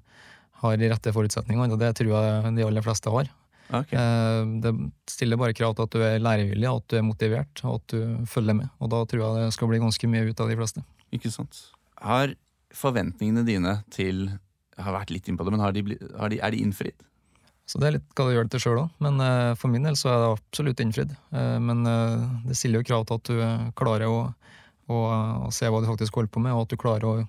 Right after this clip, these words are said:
Speaker 1: å gjøre noe ut av det selv også. Og ikke bare forvente at alt kommer på et sølvfat.
Speaker 2: Hva, hva er det viktigste du har lært sånn?
Speaker 1: Altså, det viktigste jeg har lært er ikke det rent faglige. Det faglige kommer,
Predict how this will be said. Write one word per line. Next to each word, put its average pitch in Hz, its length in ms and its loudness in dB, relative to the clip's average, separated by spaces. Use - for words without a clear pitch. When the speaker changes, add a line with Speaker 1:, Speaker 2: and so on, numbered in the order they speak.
Speaker 1:
å 117 340 -4
gjøre 113 180 0
noe 113 120 2
ut 104 80 -2
av 107 100 0
det 113 100 -2
selv 113 200 -2
også. - 240 -8
Og 117 80 0
ikke 113 220 -4
bare 113 100 0
forvente 110 320 -2
at 110 60 -2
alt 110 160 -2
kommer 110 260 0
på 113 140 -4
et 110 100 -4
sølvfat. - 420 -6
Speaker 2:
Hva, 139 640 2
hva 131 80 0
er 127 80 0
det 147 80 0
viktigste - 380 -6
du 101 80 -2
har 104 100 2
lært 98 360 0
sånn? 90 340 -4
Speaker 1:
Altså, 127 180 -4
det 135 160 2
viktigste 120 320 -2
jeg 123 40 2
har 131 60 2
lært 139 100 -4
er 123 100 0
ikke 120 120 -2
det 117 140 0
rent 113 180 0
faglige. 110 460 0
Det 120 100 -2
faglige 113 400 2
kommer, 113 400 -2